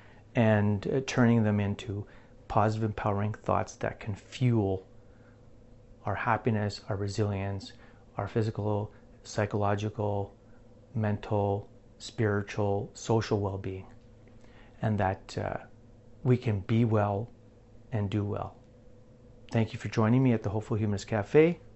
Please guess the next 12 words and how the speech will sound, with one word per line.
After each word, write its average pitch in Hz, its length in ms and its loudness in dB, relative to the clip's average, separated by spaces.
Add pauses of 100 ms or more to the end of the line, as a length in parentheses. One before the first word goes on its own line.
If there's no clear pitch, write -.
(420)
It's - 140 -4
been 110 420 2
a 104 260 -4 (120)
wonderful 135 680 4 (240)
discussion. 127 680 0 (1400)
Peace, 143 440 -2 (100)
take - 220 -4
care, 127 460 2 (1500)
be 117 120 6
well, 110 480 2
and 160 140 0
share. 208 380 -2